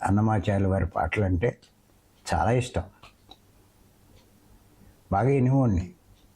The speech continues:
పత్రి గారు పరిచయం అయిన తర్వాత వినడమే కాదు, దాంట్లో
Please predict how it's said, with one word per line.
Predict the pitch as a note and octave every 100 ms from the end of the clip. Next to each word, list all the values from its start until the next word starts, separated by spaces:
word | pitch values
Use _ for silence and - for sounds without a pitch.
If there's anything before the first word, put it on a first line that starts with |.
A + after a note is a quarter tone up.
| _ _ _ _ _ _ _ _ _
పత్రి | F#2+ F2+ - F3
గారు | F#3 D#3 B2
పరిచయం | A#2 A#2 A2 G#2+
అయిన | G2+ G2
తర్వాత | G2 G2+ F#2 A#2 F#2+ E2 - _ _ _ -
వినడమే | G2 A2 D3 E3+ E3+ C#3+
కాదు, | B2 G2 G2+ G2 - _ _ _ _ _ _ _ _ _ - _ _ _ _ _ - - - - G#2+
దాంట్లో | A#2 B2+ B2+